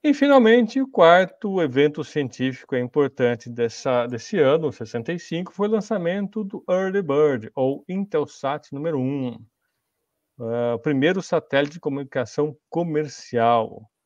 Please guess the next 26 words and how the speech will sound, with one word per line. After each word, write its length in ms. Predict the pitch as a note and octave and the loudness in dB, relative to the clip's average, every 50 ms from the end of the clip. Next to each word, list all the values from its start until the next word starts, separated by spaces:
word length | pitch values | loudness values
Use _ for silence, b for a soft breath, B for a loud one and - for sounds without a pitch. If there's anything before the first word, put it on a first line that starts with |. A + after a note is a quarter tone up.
| _ _ - | _ _ -4
Marcou 300 | B2 B2 A#2+ - D#3 D3+ | -4 -4 -2 0 0 0
o 20 | |
início 320 | D#3 D#3 F3 F3 - - G#3+ | 0 0 -2 -6 -6 -6 -2
da 140 | G3 G3 D#3 | 0 2 2
era 180 | C#3+ D3 D#3 | 4 2 0
das 200 | D3 D3+ C#3 - | -2 -2 -6 -6
comunicações 640 | - - D#3 D#3+ D#3 - E3 C#3 - D3+ C#3+ B2+ - | -10 -10 -8 -8 -6 -6 -8 -6 -6 -8 -8 -8 -10
por 200 | _ - E3+ D#3 | _ -10 -10 -10
satélite 760 | - - - D3+ - _ - - B2+ C3 C3+ C3+ C3+ - - D3 | -10 -8 -8 -8 -8 _ 0 0 0 0 0 -4 -10 -12 -10 -8
em 80 | D3 | -8
escala 560 | D3 B2+ - - _ - A2 A#2 A#2+ A#2+ B2 | -8 -10 -14 -20 _ -6 -4 -4 -4 -4 -6
global. 640 | B2 A#2 A2 A2 B2 C#3+ D#3 D#3 - A#2 G2 D#2+ - - - _ _ _ _ _ _ _ _ _ _ _ _ _ _ | -8 -10 -8 0 4 4 4 4 4 -4 -6 -6 -10 -16 -18 _ _ _ _ _ _ _ _ _ _ _ _ _ _
Então, 180 | - G#3+ A3 | -12 -12 -12
estão 240 | A3 A3 - A#3+ A3+ | -12 -8 -6 -4 0
aí 240 | G3+ D#3 D#3 D#3+ - _ _ _ _ _ _ _ _ _ _ _ _ _ _ _ - | 0 0 0 -2 -4 _ _ _ _ _ _ _ _ _ _ _ _ _ _ _ 0
quatro 460 | F3 F3+ E3+ - _ _ - D#3 D3+ | 2 2 2 2 _ _ -6 -6 -6
acontecimentos 1000 | D3 - D#3 C#3+ B2+ D3+ C3 - - C#3 B2+ B2+ C3+ C3 B2+ - - C#3 B2 B2 | -4 -4 -6 -4 -4 -6 -6 -6 -6 -4 -4 -2 -2 -4 -6 -8 -8 -8 -8 -8
do 160 | B2+ A#2+ B2 | -6 -2 0
ano 180 | B2 B2 B2+ B2+ | 0 0 0 -2
de 120 | A#2+ A#2+ | -4 -4
mil 120 | A#2+ B2 | -4 -4
novecentos 360 | C3 C3+ A#2 - - B2 A2+ - | -2 -4 -6 -6 -8 -10 -10 -10
e 80 | A#2+ | -16
sessenta 280 | - - A#2 A2+ - B2 | -12 -10 -10 -10 -8 -10
e 60 | A2 | -10
cinco 800 | - - - - - A#2+ B2 B2+ B2 _ - C3 B2+ B2 A#2 | -10 -14 -20 -12 -8 -6 -6 -6 -8 _ -12 -10 -10 -10 -12